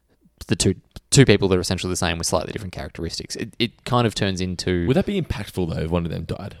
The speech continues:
Speaker 2: Like, would, would people give a fuck if one of them died?
Speaker 1: No, they wouldn't necessarily give a fuck. I just think it'd be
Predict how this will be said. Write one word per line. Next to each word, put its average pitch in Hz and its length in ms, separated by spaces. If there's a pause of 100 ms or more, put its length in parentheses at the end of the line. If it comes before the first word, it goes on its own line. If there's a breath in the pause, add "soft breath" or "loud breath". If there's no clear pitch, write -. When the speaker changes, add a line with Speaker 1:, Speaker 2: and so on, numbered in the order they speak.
Speaker 2:
Like, - 160
would, 127 200
would 131 140
people 160 260
give 87 140
a 82 60
fuck - 360 (140)
if 80 180
one 87 120
of 80 60
them - 120
died? - 300 (180)
Speaker 1:
No, - 140
they - 80
wouldn't 90 180
necessarily - 340
give 82 120
a - 40
fuck. - 240
I 98 40
just 87 160
think 95 160
it'd 90 100
be 90 160